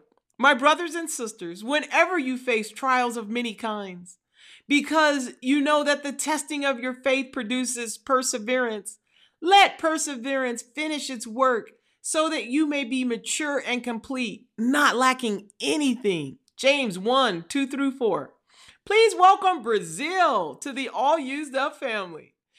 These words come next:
Ten ways difficult by design grows us. Let's take a look at five today.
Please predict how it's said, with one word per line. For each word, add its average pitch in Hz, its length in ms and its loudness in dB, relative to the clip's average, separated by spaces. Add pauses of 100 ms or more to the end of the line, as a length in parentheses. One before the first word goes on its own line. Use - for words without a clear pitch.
(300)
Ten 427 400 -2
ways 240 380 0
difficult 370 720 -4
by 285 220 6
design 254 640 -2
grows 320 500 2
us. - 360 -10 (180)
Let's 415 420 2
take 415 160 -2
a 381 80 -4
look 339 220 -4
at 294 220 -8
five 254 320 2
today. 202 500 -8